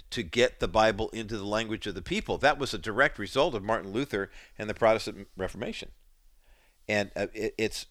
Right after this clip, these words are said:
it, when we take for granted the fact that a guy like Greg Harrison through the Bible tells us how many different languages that they're able to promote and teach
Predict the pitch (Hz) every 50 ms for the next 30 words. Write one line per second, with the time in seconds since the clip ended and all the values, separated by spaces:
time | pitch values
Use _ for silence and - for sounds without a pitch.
0 | - - - - - 107 98 104 113 117 110 135 143 - - 170 156 - - -
1 | 127 95 - 107 107 123 147 196 226 120 90 73 - - - 101 - - 113 101
2 | 98 - 107 98 90 98 107 104 101 98 90 - - 98 90 85 82 - 120 143
3 | 160 143 - - - - - 107 95 85 76 127 131 127 123 110 98 - 117 107
4 | 98 - 95 - - - 113 127 147 156 143 120 101 101 101 - 98 90 60 64
5 | - _ _ _ - - - - 110 131 151 127 110 - - 78 69 - - -
6 | - - - - - 90 - - 123 139 135 120 104 104 92 87 - - - -
7 | 113 95 117 131 135 104 87 92 95 - - 143 135 113 - - -